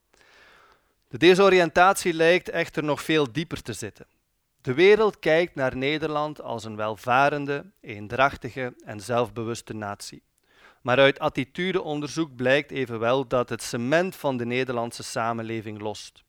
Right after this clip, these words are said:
Over de hele natie bekeken is de deelname aan het verenigingsleven bijvoorbeeld groot, maar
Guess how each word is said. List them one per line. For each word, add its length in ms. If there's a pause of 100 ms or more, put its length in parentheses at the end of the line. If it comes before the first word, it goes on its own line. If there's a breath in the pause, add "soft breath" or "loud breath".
(680 soft breath)
Over 280
de 80
hele 580
natie 480
bekeken 540
is 200
de 160
deelname 800
aan 200
het 120
verenigingsleven 1000
bijvoorbeeld 580
groot, 520 (420 loud breath)
maar 300